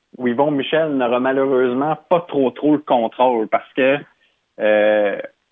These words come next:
on a comme évoqué entre les branches que le prochain combat de Marie-Ève Dicker serait probablement présenté sur une des plateformes d'E S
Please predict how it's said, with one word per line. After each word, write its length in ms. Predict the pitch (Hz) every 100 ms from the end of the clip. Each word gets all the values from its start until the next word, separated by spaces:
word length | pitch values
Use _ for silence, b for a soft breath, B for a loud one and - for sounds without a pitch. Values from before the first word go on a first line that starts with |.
| -
on 760 | 123 117 117 113 110 110 110 117
a 80 |
comme 200 | 110 143
évoqué 460 | 131 123 120 151 151
entre 240 | 123 117
les 160 | 117 113
branches 680 | 113 120 143 143 135 - -
que 340 | 113 113 110
le 140 | 110 107
prochain 340 | - 113 135
combat 280 | 135 113 127
de 40 |
Marie-Ève 380 | 123 110 113 113
Dicker 420 | - 120 123 131 127
serait 120 | -
probablement 480 | - 117 117 117 123
présenté 560 | 123 117 113 107 117 135
sur 180 | 123 110
une 120 | 120
des 100 | 113
plateformes 480 | - 107 - 127 120
d'E 160 | 113
S 80 | 110